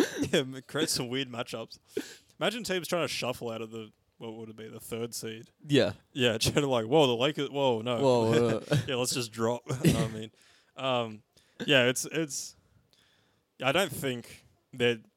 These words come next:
Speaker 2: too worried about it, like, the f-,
Speaker 1: Yeah.
Speaker 2: the number one seed anymore.
Speaker 1: No,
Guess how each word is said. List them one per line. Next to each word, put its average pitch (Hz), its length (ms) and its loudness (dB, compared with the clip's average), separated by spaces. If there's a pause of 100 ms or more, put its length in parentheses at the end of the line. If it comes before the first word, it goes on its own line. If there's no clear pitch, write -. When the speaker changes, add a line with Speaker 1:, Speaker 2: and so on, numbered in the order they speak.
(100)
Speaker 2:
too 123 1040 0
worried 110 280 -4
about 107 280 -14
it, 110 120 -16 (140)
like, 110 240 -12 (640)
the 139 80 -8
f-, 123 60 -6
Speaker 1:
Yeah. 110 300 2
Speaker 2:
the 123 120 2
number 127 180 4
one 110 200 4
seed 110 200 -4
anymore. 107 420 -10
Speaker 1:
No, 110 420 0